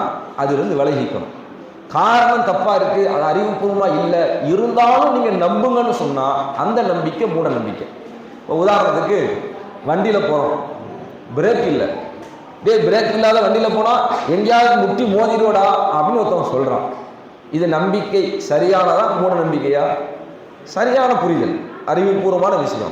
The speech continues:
பிரேக் இல்லாம சர்ற நூறுல போனா என்ன ஆகுது? கண்ட்ரோல் இருக்காது,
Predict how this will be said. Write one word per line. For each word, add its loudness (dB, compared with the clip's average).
பிரேக் 0
இல்லாம 0
சர்ற 0
நூறுல 0
போனா 0
என்ன 2
ஆகுது? 2
கண்ட்ரோல் 2
இருக்காது, 2